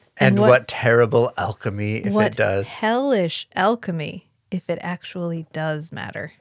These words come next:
Speaker 1: Yeah.
Speaker 2: If you have actually fallen in love, isn't that shit? <laughs> And then we go right back to the flashback. And this is like,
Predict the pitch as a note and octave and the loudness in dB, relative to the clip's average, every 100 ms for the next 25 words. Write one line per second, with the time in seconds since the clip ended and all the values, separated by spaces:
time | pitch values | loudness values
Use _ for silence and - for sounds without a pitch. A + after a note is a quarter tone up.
0 | - - - _ _ _ _ _ _ _ | -18 -18 -18 _ _ _ _ _ _ _
1 | _ _ - A#3 A#3 A3 G3+ G#3+ G#3 E3 | _ _ 2 4 4 2 2 2 2 0
2 | F#3+ - G#3 G3 F#3+ F3+ F3+ F3+ E3+ E3+ | -2 -2 0 0 0 0 2 0 -2 -2
3 | F3+ G3+ - _ _ _ _ - F#3+ F#3 | -2 -2 -6 _ _ _ _ 0 2 2
4 | F3+ F#3 - - - - F#3 F#3 - - | 2 0 -4 -8 -6 2 2 0 -8 -20
5 | _ _ _ _ _ _ _ _ B4 - | _ _ _ _ _ _ _ _ 4 4
6 | _ - - - - _ - _ _ _ | _ -20 -18 -18 -20 _ -12 _ _ _
7 | _ _ _ - - - - F#4+ G#4 A4+ | _ _ _ -14 -10 -10 -4 0 2 4
8 | A4 G#4 C#4 A#3+ B3+ A#3+ A#3+ - A3 F#3 | 4 4 4 4 4 0 0 -4 -4 -4
9 | - D3+ F3 - - D3+ - - _ _ | -4 -2 -4 -6 -6 -6 -10 -20 _ _
10 | _ _ _ _ G#3 A3 C4 E4+ F4 E4+ | _ _ _ _ 0 2 2 0 0 -2
11 | - A3 G3 - | 0 0 0 -2